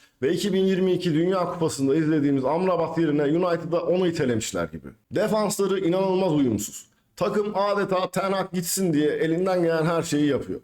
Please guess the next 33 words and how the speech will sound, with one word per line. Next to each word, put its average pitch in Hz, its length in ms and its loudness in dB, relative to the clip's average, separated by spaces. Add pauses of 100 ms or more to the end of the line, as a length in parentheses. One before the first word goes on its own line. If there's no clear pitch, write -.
(120)
Ama 190 320 0
gel 190 300 0
gör 190 200 0
ki 165 180 -4
Fulham 175 440 0
da 156 140 0
hücum 165 320 0
olarak 151 400 0
bir 156 60 2
o 151 160 2
kadar 127 300 2
kötü. 117 260 -4 (120)
Skora 214 400 -2
ulaşabilmeleri 190 760 0
için 170 280 -2
her 190 160 0
hafta 175 480 0
birinin 180 340 2
jeneriklik 170 580 -2
bir 165 80 -2
gol 165 140 2
atması 110 440 -4
gerekiyor. 80 360 -10 (100)
Bu 226 120 0
yüzden 190 400 0
bu 202 120 2
hafta 180 340 0
Manchester 170 480 0
United'ın 170 640 0
bir 180 120 0
puan 160 280 0
kazanabileceğini 135 760 0
düşünüyorum. 73 400 -10